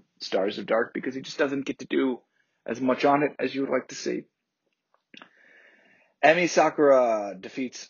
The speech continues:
Charlotte Renegade. I like the Renegades better as a tag team. That's all I have to say. So,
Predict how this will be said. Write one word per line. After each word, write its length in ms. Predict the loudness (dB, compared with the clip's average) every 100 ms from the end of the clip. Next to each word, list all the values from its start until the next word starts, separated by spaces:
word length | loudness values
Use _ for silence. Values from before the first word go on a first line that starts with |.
| _ -6
Charlotte 400 | 2 2 2 -4
Renegade. 680 | -6 -4 -4 -4 -4 -8 -14 _ _ _ _ _ _ _ -8
I 60 | -2
like 200 | -2 -2
the 100 | -4
Renegades 420 | -4 -4 -6 -4
better 240 | -2 0
as 100 | -2
a 40 | -4
tag 300 | -6 -6 -10
team. 420 | -14 -16 -18 -20 _ _ _ _ -12
That's 200 | -10 -8
all 200 | -8 -6
I 60 | -6
have 160 | -8
to 80 | -10
say. 400 | -10 -8 -8 -12 _
So, 460 | -4 0 0 0